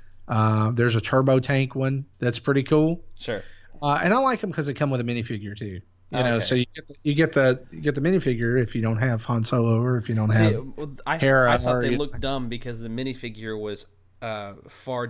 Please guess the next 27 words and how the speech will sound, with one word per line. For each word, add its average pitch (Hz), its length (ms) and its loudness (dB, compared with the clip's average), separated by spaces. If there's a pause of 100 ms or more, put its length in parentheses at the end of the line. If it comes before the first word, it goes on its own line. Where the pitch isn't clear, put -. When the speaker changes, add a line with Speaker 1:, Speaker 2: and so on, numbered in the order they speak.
Speaker 1:
It's 180 160 2
almost 269 300 2
like 196 160 4
Speaker 2:
disproportional 101 300 -10 (260)
to - 100 -4
Speaker 1:
they're, 185 180 4
Speaker 2:
the - 40 -10
Speaker 1:
they're 185 120 -2
Speaker 2:
actual - 160 -4
Speaker 1:
sitting 226 240 0
on 190 100 4
Speaker 2:
vehicle. 190 240 0
Speaker 1:
top 180 40 -8
of 175 120 2
it 170 120 -2
like 156 140 0
a 151 80 -4
go-kart. 135 520 -2 (120)
<laughs> - 100 -20
Speaker 2:
Yes. - 600 -6 (300)
Speaker 1:
Which 254 200 0
I 240 100 6
Speaker 2:
Uh, - 40 -2
Speaker 1:
think 220 200 -4
is 185 140 -8 (100)
kinda 165 180 -14
funny. 156 280 -6